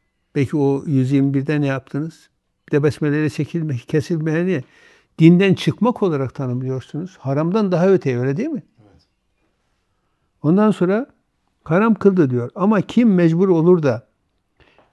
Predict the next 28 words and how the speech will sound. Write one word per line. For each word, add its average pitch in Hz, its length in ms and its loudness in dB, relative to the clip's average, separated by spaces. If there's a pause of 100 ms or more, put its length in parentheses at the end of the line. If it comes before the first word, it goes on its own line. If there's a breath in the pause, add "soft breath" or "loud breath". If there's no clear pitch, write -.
(120)
istismar 175 600 -2
etmeksizin 151 600 0
ve 139 100 0
zaruret 165 400 2
ölçüsünü 165 340 -2
aş-, - 180 -4
aşmaksızın 160 600 -2
yemek 151 340 0
zorunda 156 320 -2
kalırsa 165 460 -4
şüphesiz 160 460 -4
Allah 151 260 0
çok - 280 -4
bağışlayan, 151 440 -2
çok 156 220 -4
merhametli 147 520 -4
olandır. 160 480 -4
Tamam. 139 580 -6 (580 soft breath)
Bundan 233 240 4
sonraki 170 400 0
ayet-, 151 340 -2
ayetin 160 380 0
mealine 143 440 0
dikkat 143 320 -4
edin. 143 340 -4 (120)
Bakın 123 280 -4
diyor 165 200 0
ki, 123 220 -6